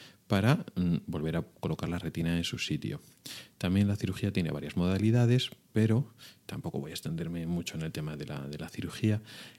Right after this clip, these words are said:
La, mm, cirugía más frecuente es la llamada vitrectomía, que es un nombre que no explica toda la cirugía. Es un procedimiento obligatorio, pero hay que hacer más cosas. Eh, se entra dentro del ojo, la vitrectomía consiste en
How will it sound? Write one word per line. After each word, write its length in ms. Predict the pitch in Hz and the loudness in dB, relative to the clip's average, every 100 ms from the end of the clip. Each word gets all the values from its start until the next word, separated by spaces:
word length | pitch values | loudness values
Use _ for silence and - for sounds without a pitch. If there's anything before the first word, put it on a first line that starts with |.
| - | -4
La, 280 | 98 95 95 | 0 2 2
mm, 260 | 101 98 - | 2 0 -2
cirugía 360 | 101 98 - 113 | -2 0 2 4
más 160 | 110 | 2
frecuente 500 | - 104 117 117 110 | -2 0 2 2 2
es 180 | 117 - | 0 -2
la 220 | 87 90 | -6 -4
llamada 400 | 87 90 98 110 95 | -2 -2 0 0 -2
vitrectomía, 920 | 80 90 - - - - 90 87 69 - _ _ _ _ _ _ _ _ - - - | -2 -4 -4 -8 -6 2 4 4 0 -10 _ _ _ _ _ _ _ _ -20 -18 -8
que 120 | 90 | -2
es 200 | 87 - | 0 0
un 460 | 95 95 98 98 98 | 2 2 4 4 4
nombre 360 | 104 107 113 113 | 6 6 4 2
que 220 | 95 85 | -2 -2
no 280 | 71 90 92 | -2 0 0
explica 440 | - - 87 82 | -2 -8 -4 -6
toda 360 | - - 78 73 | -4 -4 -4 -6
la 260 | 71 - | -8 -10
cirugía. 480 | - - - 127 95 - - - - - | -10 -12 0 0 0 -6 -20 -20 -20 -10
Es 120 | - | -2
un 80 | 92 | 0
procedimiento 640 | 87 - 85 87 87 90 | -2 -2 2 2 4 4
obligatorio, 720 | 90 92 87 90 92 104 110 | 6 6 4 2 2 2 2
pero 200 | 110 85 | 2 0
hay 100 | 78 | -2
que 80 | 78 | -6
hacer 140 | - 85 | -4 -4
más 160 | 78 | -4
cosas. 360 | - - 82 - - - _ | -4 -4 -6 -16 -20 -20 _
Eh, 140 | - - | -6 -4
se 120 | 76 | -2
entra 180 | 80 80 | -2 0
dentro 180 | 87 | 4
del 80 | 101 | 6
ojo, 380 | 127 - 139 160 - - - | 6 6 2 2 -6 -20 -8
la 100 | 87 | -4
vitrectomía 560 | 85 87 - 90 104 | -2 -2 0 4 4
consiste 380 | 104 95 104 - | 2 0 0 0
en 160 | 90 | -2